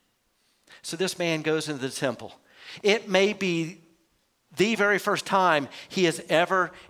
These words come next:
entered into the temple because there are restrictions about folks who were physically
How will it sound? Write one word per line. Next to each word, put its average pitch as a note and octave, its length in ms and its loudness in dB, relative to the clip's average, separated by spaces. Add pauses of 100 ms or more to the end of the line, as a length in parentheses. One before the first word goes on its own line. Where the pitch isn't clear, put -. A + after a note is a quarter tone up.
entered E3 300 0
into D#3 240 -2
the D3 80 -2
temple D3 380 -2
because C#3 240 -2
there E3 140 0
are D#3 80 -2
restrictions D3 840 -4 (300)
about D#3 400 2
folks - 460 -2
who D3+ 400 -6 (100)
were C3 400 -4 (560)
physically C3 800 -8